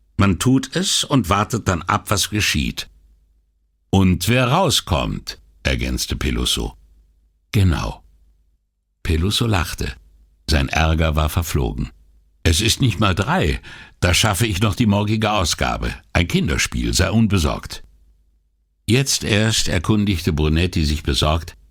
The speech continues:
„Wird es Ärger geben, falls herauskommt, dass es falscher Alarm war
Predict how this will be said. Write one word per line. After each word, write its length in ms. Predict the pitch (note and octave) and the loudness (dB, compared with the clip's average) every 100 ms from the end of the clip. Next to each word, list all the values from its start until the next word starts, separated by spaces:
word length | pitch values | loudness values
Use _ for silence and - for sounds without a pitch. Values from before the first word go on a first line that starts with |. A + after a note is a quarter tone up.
| - | 0
„Wird 260 | G2+ A2+ | 0 2
es 160 | A2 - | 0 0
Ärger 400 | - A2 G2 F2 | 2 0 0 0
geben, 500 | E2 F2+ G2 G#2 F#2 | 2 2 2 2 2
falls 300 | F2+ F2+ - | 2 0 2
herauskommt, 920 | F2 F2+ G2 - F2 F2 D#2+ - - | 0 0 0 -2 0 0 0 -2 -2
dass 160 | D#2+ D#2+ | -2 -2
es 160 | D#2+ | -2
falscher 480 | - G2+ F#2+ - D#2 | -2 0 0 0 0
Alarm 460 | D2+ D2 C#2+ C#2 C2 | 0 0 0 0 0
war 280 | C#2+ D#2 | 0 0